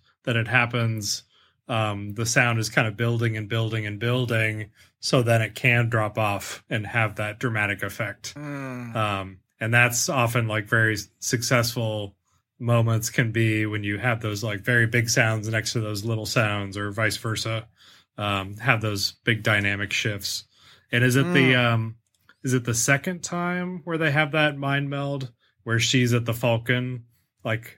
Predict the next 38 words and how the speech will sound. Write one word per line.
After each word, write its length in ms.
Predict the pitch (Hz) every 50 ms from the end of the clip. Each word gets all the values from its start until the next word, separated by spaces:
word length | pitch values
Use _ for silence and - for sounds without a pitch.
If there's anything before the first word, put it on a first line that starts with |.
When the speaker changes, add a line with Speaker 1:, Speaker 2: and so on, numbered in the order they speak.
| -
Speaker 2:
It's 100 | - 131 113
Speaker 1:
uh, 40 | 123
Speaker 2:
the 80 | 196
third. 200 | - 135 - 175
Speaker 1:
outside, 420 | 170 165 131 123 120 123 123 123 123 _ _ _ _ _ _ _ - 131
and 200 | 120 117 113 110
the, 260 | 110 110 107 107 104
Speaker 2:
That's 180 | 160 160 156 -
the 60 | 175
third 240 | - 160 160 147 143
one. 100 | 139 127
Speaker 1:
and 100 | 117 117
the 60 | 113
water 320 | 107 113 117 120 117 120
Speaker 2:
Yeah. 60 | 120 117
Speaker 1:
is 100 | 120 120
dripping, 640 | - 135 127 120 - 127 123 123 120 123 123 120 - _ _ _ _ _ _ _ -
um, 80 | 117
Speaker 2:
Mm-hmm. 340 | 107 107 107 107 107 107 160 170 180 196
Speaker 1:
and 120 | - 120 117
then 160 | 120 117 113
on 180 | 113 110 107 107
his 300 | - - 156 165 160 -
side 440 | - 143 123 113 110 107 107 - -
the 80 | 117
sparks 480 | 117 - - - 143 147 151 147 - -
are 100 | 131 117
falling 680 | 117 - 127 110 107 104 101 101 98 98 98 98 98 _ _ _ _ _ _ _ _ _ _ -
that 160 | - 117 110
are, 180 | 110 110 117 - -
are 180 | 131 117 113
sort 220 | 117 - 147 117 113
of, 340 | 110 107 104 - - - - _ _ _ _ _ _ -
they're 180 | 120 113 110
mirroring 720 | 113 127 147 151 143 135 127 120 117 113 113 110 110 104 -
the 100 | - 120
water 300 | 110 113 117 123 127 131
falling, 600 | 117 117 135 117 107 104 107 104 104 104 104 98